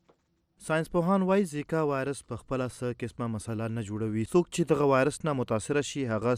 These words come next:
صرف د تبې او لږ خارش سره مخ شي. دوی مړه کیږي نه. خو د صحت د نړیوالې ادارې زیکا نومي وایرس په نړیواله توګه د صحت ایمرجنسي ګرځولي،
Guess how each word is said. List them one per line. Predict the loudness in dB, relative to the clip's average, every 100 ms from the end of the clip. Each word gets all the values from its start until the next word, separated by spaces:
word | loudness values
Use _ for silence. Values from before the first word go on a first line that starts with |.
| -2
صرف | -4 -4 -2
د | -2 0
تبې | 0 2 2 4
او | 0 0
لږ | -2 -4 -8
خارش | -4 -2 -4
سره | -6 -4 -4
مخ | -4
شي. | -6 -6 -8 -18 -12 0
دوی | 2 4
مړه | 2 0
کیږي | 0 0 0
نه. | 0 -4 _ _ 0
خو | 4 6
د | 4 4
صحت | 2 4 4
د | 4
نړیوالې | 6 6 8 6 6
ادارې | 4 4 4 2
زیکا | 0 2 2
نومي | 2 2
وایرس | 2 2 0 -4 -2
په | -2 0
نړیواله | 0 0 2 0 0
توګه | 0 0 -2 -2
د | -4
صحت | -4 -6 -6 -6
ایمرجنسي | -4 -2 -4 -6 -4 -2
ګرځولي، | 0 0 0 0